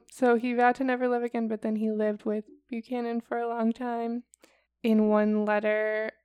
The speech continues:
um, in eighteen forty-four, when King was ambassador in Paris, Buchanan wrote a letter to a friend complaining about he felt so alone and he couldn't find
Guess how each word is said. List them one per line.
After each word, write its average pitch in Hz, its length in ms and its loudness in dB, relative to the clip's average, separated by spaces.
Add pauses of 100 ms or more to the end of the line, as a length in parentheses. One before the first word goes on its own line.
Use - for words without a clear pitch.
(220)
um, 208 400 -4
in 214 140 -2
eighteen 208 400 -4
forty-four, 208 720 -2
when 202 400 -4 (640)
King 208 400 -2
was 202 640 -2
ambassador 220 840 -4 (200)
in 214 300 -4 (560)
Paris, 240 720 -2 (500)
Buchanan 233 640 2
wrote 214 320 0
a 220 60 2
letter 214 680 0
to 240 160 0
a 220 60 2
friend 214 600 -2 (520)
complaining 220 320 0
about 214 180 2
he 220 220 -2 (100)
felt 214 240 -2
so 226 260 2
alone 220 600 0
and 226 100 -2
he 220 80 0
couldn't 226 360 -8
find 220 580 -4